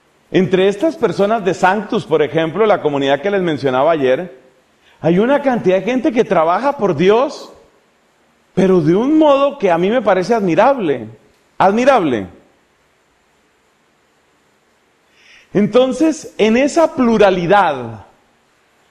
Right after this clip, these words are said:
de vocaciones, de servicios y de haceres,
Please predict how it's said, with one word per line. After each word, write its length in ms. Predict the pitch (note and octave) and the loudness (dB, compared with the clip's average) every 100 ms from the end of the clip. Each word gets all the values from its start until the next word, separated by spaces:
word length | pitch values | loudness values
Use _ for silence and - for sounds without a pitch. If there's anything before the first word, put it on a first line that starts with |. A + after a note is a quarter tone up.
| _ | _
de 160 | C3+ G#3 | 0 4
vocaciones, 1160 | F#3+ G3+ G3+ - G#3+ B3+ A3 D#3+ C3 - - _ _ _ _ _ | 4 2 0 0 0 0 0 -2 -6 -12 -20 _ _ _ _ _
de 160 | B2+ G3+ | 0 0
servicios 1040 | G3+ A3 F#3+ D#3+ B3+ - F#3 F3+ F3 - - _ _ _ | 4 2 2 0 -2 -2 0 0 0 -6 -20 _ _ _
y 140 | F#3+ G#3+ | -2 2
de 560 | G#3 G3+ F3+ - - _ _ _ - | 4 2 0 -10 -20 _ _ _ -2
haceres, 1080 | E3 D3+ B3+ A#3+ F#3 F#3+ - - - - | -2 0 0 2 2 0 -4 -16 -20 -20